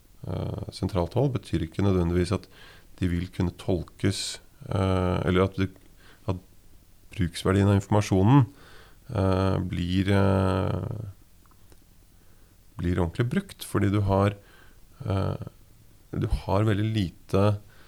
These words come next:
kunnskap, eh, om prøver i Norge i dag, generelt sett.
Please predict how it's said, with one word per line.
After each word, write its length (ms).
kunnskap, 760
eh, 640
om 380
prøver 460
i 200
Norge 340
i 20
dag, 220
generelt 380
sett. 340